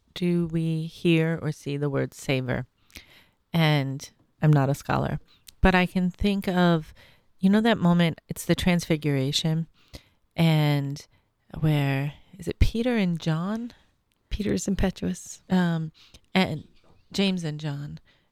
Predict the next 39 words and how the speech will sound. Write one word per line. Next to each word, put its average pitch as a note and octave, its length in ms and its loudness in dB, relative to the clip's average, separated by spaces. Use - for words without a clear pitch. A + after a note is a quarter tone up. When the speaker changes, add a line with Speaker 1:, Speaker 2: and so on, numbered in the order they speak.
Speaker 1:
and D#3 400 -4
thanks. - 640 -12
And E3+ 240 2
they, D#3+ 600 2
um, D#3+ 180 4
they D#3+ 100 6
say, D#3+ 360 2
"Lord, F#3 280 2
it F#3+ 120 -2
is D3 140 -2
good E3+ 260 0
we D3 160 0
are F#2+ 80 -4
here." - 600 -10
And F#3 140 6
Jesus G3 280 0
gives F#3 220 0
them E3+ 140 0
that D3+ 220 -2
moment, C#3+ 440 -4
right? D3 340 -6
They're F#3 120 4
savoring. D3+ 720 0
And D3+ 460 0
I F3+ 120 4
think G3+ 320 0
that G3 220 2
we, E3+ 760 2
you F3+ 200 2
know, F3 80 2
everything F3 420 0
in D#3 80 -8
Scripture - 360 -8
is D3+ 120 -6
there D#3 200 0
for D3 220 -4
a C#3+ 60 -6
reason, D3 420 -6
and, C#3+ 240 -10